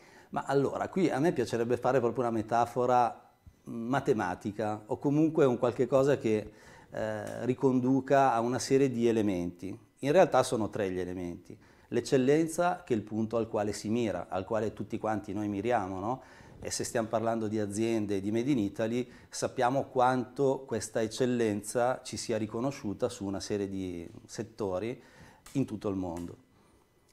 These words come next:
Ma l'eccellenza che cos'è? E qui ci sono, c'è un po' il gioco dei fattori. Per come l'ho vista io, e per come credo magari possiamo riflettere un pochino tutti,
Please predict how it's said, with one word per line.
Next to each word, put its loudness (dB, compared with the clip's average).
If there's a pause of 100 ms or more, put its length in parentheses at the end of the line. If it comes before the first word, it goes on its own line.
(360)
Ma -2
l'eccellenza 2
che -2
cos'è? -2
E -8
qui -6 (220)
ci -12
sono, -4
c'è -4
un -2
po' 2
il 0
gioco 0
dei -2
fattori. -8 (520)
Per -2
come 2
l'ho 4
vista 0
io, 0 (460)
e -8
per -8
come -2
credo -4
magari -6
possiamo -6
riflettere -6
un -8
pochino -4
tutti, -8